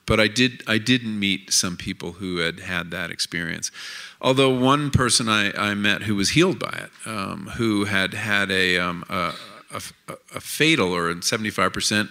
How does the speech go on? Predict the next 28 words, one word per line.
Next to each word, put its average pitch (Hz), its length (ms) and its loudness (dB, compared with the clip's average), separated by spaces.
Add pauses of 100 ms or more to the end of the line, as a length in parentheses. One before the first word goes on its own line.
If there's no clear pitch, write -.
(180)
of 92 120 -12
cases, 92 460 0
fatal 120 400 2
autoimmune 110 720 2
disease. 87 500 -4 (400)
She - 140 0
was 107 160 2
bedridden, 107 640 2
could 98 160 -8
no 107 180 2
longer 113 300 2
walk. 92 420 2
It's, 90 140 -10
I - 80 -10
forget 135 320 -6
the 131 80 -6
name 113 260 -2
of 101 80 -2
the, 95 160 2
sclerodoma 120 920 2
is 104 140 -2
the 104 80 -8
name 107 180 -2
of 107 80 -4
the 104 100 -2
disease, 110 400 -4 (560)
where 107 240 4
your, 101 320 2